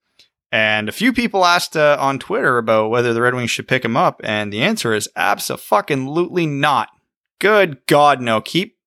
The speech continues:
this player away from the Red Wings with a thousand-foot pole. Let's already forget, not forget, Steve Yzerman drafted this guy in the first round of the N H L draft, and then two years later, traded him for a second-round pick. I don't think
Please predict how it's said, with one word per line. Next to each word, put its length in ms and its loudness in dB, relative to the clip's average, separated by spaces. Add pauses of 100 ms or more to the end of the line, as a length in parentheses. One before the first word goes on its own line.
this 260 0
player 380 2
away 300 2
from 220 -8
the 80 -2
Red 200 2
Wings 320 -4
with 140 -6
a 100 -4
thousand-foot 840 -2
pole. 280 -12
Let's 180 0
already 220 2
forget, 320 -4
not 180 2
forget, 240 0 (340)
Steve 260 0
Yzerman 420 2
drafted 460 0
this 180 -4
guy 240 0
in 100 -6
the 60 -12
first 340 -4
round 320 -2 (640)
of 420 2 (140)
the 100 0
N 80 2
H 140 0
L 80 2
draft, 380 2
and 120 2
then 140 2
two 160 0
years 240 -4
later, 460 -2 (840)
traded 300 0
him 140 2
for 120 -4
a 60 0
second-round 460 2
pick. 320 0 (640)
I 480 4
don't 520 0
think 460 -2